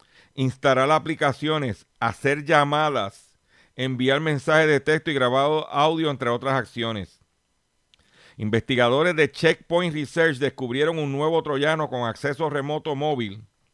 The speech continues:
que se hace pasar por un administrador de dispositivos detrás de los servicios de estándares de Google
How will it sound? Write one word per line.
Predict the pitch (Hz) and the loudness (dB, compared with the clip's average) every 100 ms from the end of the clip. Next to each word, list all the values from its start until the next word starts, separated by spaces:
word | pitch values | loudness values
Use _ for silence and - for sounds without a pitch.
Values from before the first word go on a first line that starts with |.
| _ _ _ _ _ _ _ _ _ _ _ _ - _ | _ _ _ _ _ _ _ _ _ _ _ _ -20 _
que | 117 | -2
se | 117 127 | 2 2
hace | 135 | 2
pasar | 156 151 165 160 | 2 2 4 2
por | 160 147 | 2 -2
un | 156 | 0
administrador | 160 156 143 139 147 156 | -2 -2 -2 0 0 0
de | 143 | -2
dispositivos | 131 127 110 117 143 156 143 | -2 -4 -6 -6 -4 -2 -2
detrás | 104 139 151 | -2 -2 -2
de | 151 | -4
los | 131 | -2
servicios | 135 113 143 143 147 | -4 -4 -6 -4 -4
de | |
estándares | 135 139 143 151 147 131 | -4 -4 -4 -2 -4 -4
de | 120 | -4
Google | 123 160 123 101 92 | -4 -4 -4 -6 -10